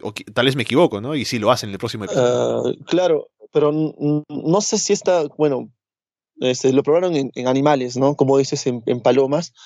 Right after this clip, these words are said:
Speaker 2: No sé si en humanos sea el mismo efecto. Yo creo que deberían probar primero en ciertas partes del cuerpo de algunos humanos que se haya,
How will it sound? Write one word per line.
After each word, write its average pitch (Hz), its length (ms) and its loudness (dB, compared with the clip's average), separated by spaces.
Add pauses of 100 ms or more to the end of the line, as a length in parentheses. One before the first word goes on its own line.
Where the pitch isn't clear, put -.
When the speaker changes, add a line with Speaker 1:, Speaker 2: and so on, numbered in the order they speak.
(300)
Speaker 2:
No 156 140 2
sé 170 100 2
si 165 80 -2
en 151 80 4
humanos 160 380 2
sea 147 240 2
el 143 80 0
mismo 143 200 0
efecto. 135 520 -2
Yo 151 100 0
creo 160 120 2
que 165 100 0
deberían 151 400 0
probar 156 320 -2
primero 160 440 0
en 135 160 0
ciertas 151 380 0
partes 156 360 -2
del 127 120 0
cuerpo 143 460 -2
de 123 340 -2
algunos 151 340 0
humanos 151 300 0
que - 100 -10
se 147 120 0
haya, 135 480 0